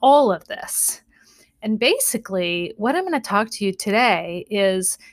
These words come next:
teaching you about what it means to be trauma-informed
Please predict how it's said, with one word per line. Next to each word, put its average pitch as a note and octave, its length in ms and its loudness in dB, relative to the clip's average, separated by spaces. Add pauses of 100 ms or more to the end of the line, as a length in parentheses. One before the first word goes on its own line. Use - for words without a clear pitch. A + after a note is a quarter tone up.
(100)
teaching D4 480 0
you G3+ 340 4
about F3 460 -2
what A3 460 0
it A3 200 0
means G#3 640 0
to A3 160 0
be G3 460 -4
trauma-informed G3+ 1800 0